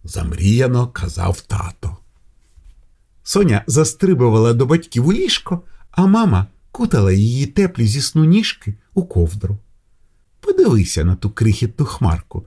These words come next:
що попід самим обрієм. Бачиш?" Мама вказувала Соні на небо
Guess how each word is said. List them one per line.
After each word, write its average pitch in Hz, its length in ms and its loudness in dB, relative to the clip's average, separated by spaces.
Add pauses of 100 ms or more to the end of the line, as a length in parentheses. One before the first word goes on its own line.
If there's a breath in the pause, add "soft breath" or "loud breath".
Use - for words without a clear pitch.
(120 soft breath)
що - 220 -6
попід 165 300 0
самим 311 720 -2
обрієм. 82 480 -2 (240 soft breath)
Бачиш?" - 640 -2 (420)
Мама 110 360 -2
вказувала 95 760 -2
Соні 139 500 0 (180 soft breath)
на 101 200 4
небо 98 560 0